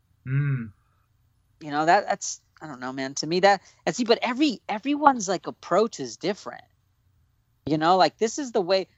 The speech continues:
Speaker 2: this is what works for me, right?
Speaker 1: Okay.
Speaker 2: But, but, you know, like, there's guys that, there's guys that are like, "Oh, yeah, I act like a dick to girls."
Speaker 1: No, fuck
Speaker 2: And
Speaker 1: those
Speaker 2: they'd li-,
Speaker 1: guys.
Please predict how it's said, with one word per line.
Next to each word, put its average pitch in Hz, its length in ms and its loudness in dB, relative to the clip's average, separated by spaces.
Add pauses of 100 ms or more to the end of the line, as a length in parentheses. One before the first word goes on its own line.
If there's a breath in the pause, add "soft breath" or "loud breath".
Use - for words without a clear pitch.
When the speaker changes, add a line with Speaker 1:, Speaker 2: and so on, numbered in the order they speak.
Speaker 2:
this 190 180 -4
is 320 100 -4
what 254 200 0
works 180 320 -2
for 135 160 -8
me, 139 280 -12 (680)
right? 147 280 0 (240)
Speaker 1:
Okay. 120 260 -6 (680)
Speaker 2:
But, 160 360 2 (540)
but, 180 120 -2
you 208 100 -4
know, 185 140 0
like, 165 220 4 (120)
there's 160 260 -4
guys 160 520 -4
that, 143 280 -4 (760)
there's 147 200 -10
guys 143 280 -2
that 139 100 -10
are 131 80 -8
like, 120 280 -8
"Oh, 143 120 -6
yeah, 135 320 -2
I 139 140 -4
act 175 160 -8
like 180 180 -6
a 120 60 -10
dick - 420 -6
to - 120 -12
girls." - 680 -10 (380)
Speaker 1:
No, 151 220 4
fuck 143 180 -2
Speaker 2:
And 127 80 -4
Speaker 1:
those 135 160 -2
Speaker 2:
they'd 135 60 0
li-, 135 60 6
Speaker 1:
guys. - 400 -8